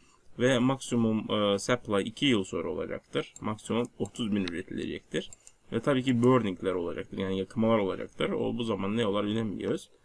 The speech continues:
Ve burada market cap'te dokuz yüz bin dolarla başlayacağı söyleniyor. Yani, e, ön satışta fiyat budur. E, ve dokuz bin dolar toplanacaktır.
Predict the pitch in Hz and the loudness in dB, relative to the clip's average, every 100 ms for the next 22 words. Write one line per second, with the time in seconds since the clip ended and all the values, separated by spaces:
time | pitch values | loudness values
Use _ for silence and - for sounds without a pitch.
0 | _ _ - - 127 165 156 143 147 147 | _ _ -18 -2 0 2 2 2 2 0
1 | - 123 - 107 - 139 123 - 143 117 | -2 -4 -4 -8 -4 0 0 0 0 2
2 | 101 98 107 107 101 113 101 85 95 110 | 0 0 0 2 4 4 4 2 0 -4
3 | 120 - 107 - 95 87 90 - - - | -4 -2 -2 0 0 0 -2 -4 -6 -8
4 | - 87 113 127 120 - - - - 107 | -6 -2 0 0 -4 -6 -20 -20 -8 2
5 | 110 104 95 - 147 135 107 - - - | 4 4 2 2 2 2 -2 -8 -10 -8
6 | - - _ - 104 98 104 107 120 - | -12 -12 _ 0 0 0 -2 -2 -2 -6
7 | - - _ _ _ - 110 107 147 147 | -12 -20 _ _ _ 2 2 4 4 4
8 | 127 117 - 107 98 98 98 92 110 - | 0 -4 -4 -2 -2 -2 0 -2 -2 -4
9 | 101 98 92 85 78 - - - | -6 -4 -4 -4 -8 -10 -18 -20